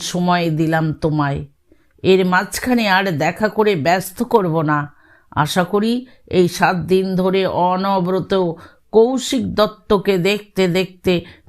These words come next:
নিশ্চিত একটা সিদ্ধান্তে পৌঁছতে পারবে তুমি।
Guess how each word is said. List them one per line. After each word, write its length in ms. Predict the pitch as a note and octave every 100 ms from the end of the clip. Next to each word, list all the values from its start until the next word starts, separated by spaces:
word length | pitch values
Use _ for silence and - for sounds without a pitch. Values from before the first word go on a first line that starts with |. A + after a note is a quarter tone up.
| D3+
নিশ্চিত 580 | D#3 D3+ - - C4+ E4
একটা 300 | F4+ - B3 B3
সিদ্ধান্তে 720 | - D3+ - F3+ E3+ E3 E3+
পৌঁছতে 640 | E3+ E3 D#3+ - D3+ - D#3 -
পারবে 380 | C#3 C#3+ C3+ D#3+
তুমি। 340 | - C3+ C3+